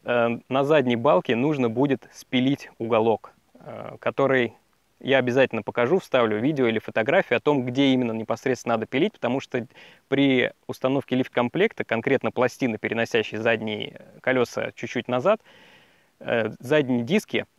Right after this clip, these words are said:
двенадцатые цепляют за балку. Я поначалу подумал, что у меня что-то не так с тормозами, но на самом деле это просто диск прикрутился и вонзился в балку.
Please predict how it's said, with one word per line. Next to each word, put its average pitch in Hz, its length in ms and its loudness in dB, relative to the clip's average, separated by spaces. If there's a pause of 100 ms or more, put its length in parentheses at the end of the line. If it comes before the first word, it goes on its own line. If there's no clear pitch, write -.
(120)
двенадцатые 120 680 -4 (240)
цепляют 143 680 2
за 123 160 0
балку. 120 460 0 (320)
Я 135 120 0
поначалу 156 480 2
подумал, 151 360 2
что - 160 -6
у - 20 -2
меня 127 120 0
что-то 120 260 -6
не 120 100 -4
так 120 160 -2
с - 60 -20
тормозами, 113 500 -2
но 113 100 -8
на 113 100 -2
самом 151 260 0
деле 127 160 2
это 117 100 -4
просто 120 320 -6
диск 120 240 -4
прикрутился 131 640 -4
и 131 320 -2
вонзился 113 580 -2
в 113 80 -12
балку. 110 340 -4